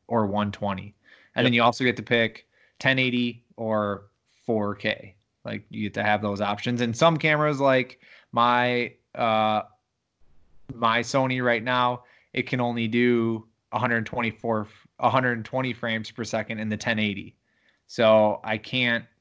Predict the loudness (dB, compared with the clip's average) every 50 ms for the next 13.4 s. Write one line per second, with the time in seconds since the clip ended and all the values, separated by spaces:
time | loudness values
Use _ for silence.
0 | -12 -6 -2 0 0 2 0 0 0 0 -2 -2 -2 -4 -6 -6 -6 -6 -2 0
1 | 2 2 2 2 2 2 2 2 2 2 0 -2 -4 -4 -4 -6 -8 -10 -12 -14
2 | -12 -8 -6 -6 -6 -6 -8 -10 -12 -12 -14 -18 _ -8 -4 -2 -2 -2 -2 -2
3 | -2 -2 0 0 0 0 2 2 0 0 0 -2 -6 -6 -2 0 2 2 2 0
4 | 0 -2 -2 -4 -2 -2 0 0 2 0 0 0 -2 -2 -2 -2 -2 -4 -6 -10
5 | -14 -16 _ -14 -8 -8 -6 -2 0 0 0 -2 -2 -6 -6 -6 -6 -8 -8 -10
6 | -12 -12 -14 -16 -18 -14 -12 -4 -2 -2 0 2 4 4 4 4 2 0 0 0
7 | -2 _ -18 -8 -2 0 2 2 2 2 0 -2 0 0 0 0 -2 -4 -6 -10
8 | -16 -20 _ _ _ -20 -20 -10 _ -2 0 0 2 4 4 4 4 4 4 2
9 | 2 2 2 2 2 2 0 -2 -2 -4 -4 -2 -2 -2 -2 -4 -8 -8 -8 -8
10 | -8 -8 -8 -8 -6 -6 -4 -4 -4 -4 -6 -8 -12 -12 -10 -8 -8 -8 -8 -10
11 | -14 _ _ -16 -10 -4 0 0 0 0 0 -2 -4 -4 -4 -6 -6 -4 -4 -4
12 | -2 -4 -4 -4 -6 -8 -10 -10 -8 -8 -6 -6 -6 -8 -8 -10 -6 -4 -4 -4
13 | -4 -4 -4 -4 -6 -8 -10